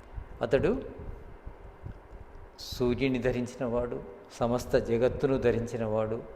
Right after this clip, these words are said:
జగత్తులోని అణు అణువును ధరించినవాడు. అతడు ప్రకాశ స్వరూపుడు. అతడు అన్ని విధాలా కోరుకోదగినవాడు, అన్ని విధాలుగా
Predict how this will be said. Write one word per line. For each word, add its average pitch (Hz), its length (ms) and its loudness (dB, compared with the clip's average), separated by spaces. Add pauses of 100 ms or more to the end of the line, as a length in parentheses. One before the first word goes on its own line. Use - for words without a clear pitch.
(840)
జగత్తులోని 131 680 4
అణు 117 320 2
అణువును 135 300 4
ధరించినవాడు. 107 840 0 (1300)
అతడు 117 260 4
ప్రకాశ 127 540 2
స్వరూపుడు. 117 680 -2 (1400)
అతడు 113 520 2 (180)
అన్ని 156 240 2
విధాలా 156 720 6 (340)
కోరుకోదగినవాడు, 113 1080 6 (760)
అన్ని 143 240 2
విధాలుగా 135 920 6